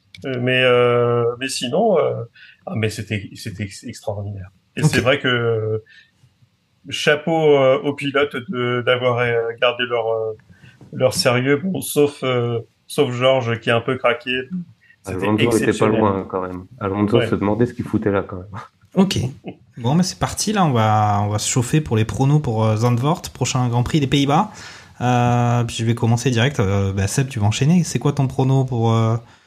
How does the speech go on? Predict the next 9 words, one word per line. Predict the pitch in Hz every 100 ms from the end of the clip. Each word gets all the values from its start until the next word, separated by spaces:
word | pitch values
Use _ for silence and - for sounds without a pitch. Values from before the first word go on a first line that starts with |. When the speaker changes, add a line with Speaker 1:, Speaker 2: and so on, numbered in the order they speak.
| _ _ _ _ _
Speaker 2:
pour, | - 120 110
euh, | 113 113
Zandvoort ? | 123 123 127 135 -
Ça | - 110
sera | -
à | 104
la | 107
rentrée. | 113 113 147 170 214 202
Euh, | 143 120 120 120 117 117 113